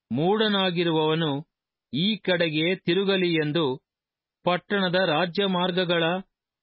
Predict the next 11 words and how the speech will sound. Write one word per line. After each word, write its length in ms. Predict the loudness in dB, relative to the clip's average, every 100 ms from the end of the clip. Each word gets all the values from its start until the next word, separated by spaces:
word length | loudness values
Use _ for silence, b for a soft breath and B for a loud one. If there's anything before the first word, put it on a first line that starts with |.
| -6
ಅಗ್ರಸ್ಥಾನಗಳಲ್ಲಿ 1160 | -4 -2 0 -2 -2 -2 0 0 0 0 0 -2
ಪ್ರಕಟಿಸುತ್ತಾಳೆ. 1080 | -4 -4 -2 -2 -2 -4 -4 -2 0 -2 -6 _ _ _ _ _ _ _ _ _ _
ಆಕೆಯು 600 | 0 0 0 0 0 0 -2 -6
ಬುದ್ಧಿಹೀನರಿಗೆ, 1120 | -4 -2 -2 -2 -2 0 0 0 0 0 -2 -6 _ _ _ _ -2
"ಬನ್ನಿರಿ, 540 | 0 0 0 -2 -4 _ _ _ _ _
ನಾನು 500 | -4 0 0 0 0
ಬಡಿಸುವ 720 | 0 0 -2 0 0 0 0 0
ಆಹಾರವನ್ನು 680 | 0 0 0 0 0 -2
ಉಣ್ಣಿರಿ, 460 | -2 -2 0 -2 -4 _ _ _ _ _ _ _ -2
ನಾನು 420 | 0 2 0 0
ಬೆರೆಸಿರುವ 540 | 0 0 0 0 0